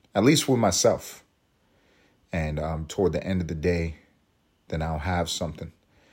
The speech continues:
And I was just writing, man. Um, this is how it happened for me today. Like, and this is, you know, it, it's always something different. It's always something different. I could, a lot of times it's, like, external. Like, I'll see something or I'll hear something, a, a song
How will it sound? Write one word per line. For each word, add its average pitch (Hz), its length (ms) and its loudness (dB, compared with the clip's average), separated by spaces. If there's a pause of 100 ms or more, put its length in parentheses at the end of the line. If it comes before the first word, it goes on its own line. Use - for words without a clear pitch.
(260)
And 87 80 -2
I 95 60 4
was 107 140 4
just 92 120 -2
writing, 92 500 4
man. 87 300 0 (760)
Um, 78 440 -8 (1400)
this 107 120 2
is 110 80 0
how 107 220 8
it - 20 0
happened 101 340 2
for 101 120 -4
me 90 80 0
today. 87 300 0
Like, 78 180 -6
and 95 100 -2
this 98 80 -4
is, 104 80 -8
you 107 240 -2
know, 120 120 2
it, 104 340 2
it's 123 100 0
always 143 220 8
something 90 260 0
different. 98 360 2 (280)
It's - 80 -10
always 98 220 2
something 82 260 -4
different. 90 320 -2
I 85 40 -4
could, 76 260 -10 (520)
a 104 60 8
lot 131 160 12
of 123 80 4
times 110 240 4
it's, 92 100 2
like, 104 140 4
external. 98 520 2
Like, 85 200 -2
I'll 92 80 4
see 117 360 0
something 80 580 -2 (1040)
or 90 140 6
I'll 90 120 4
hear 117 280 2
something, 80 400 -4
a, - 460 -10
a - 60 -10
song 92 420 0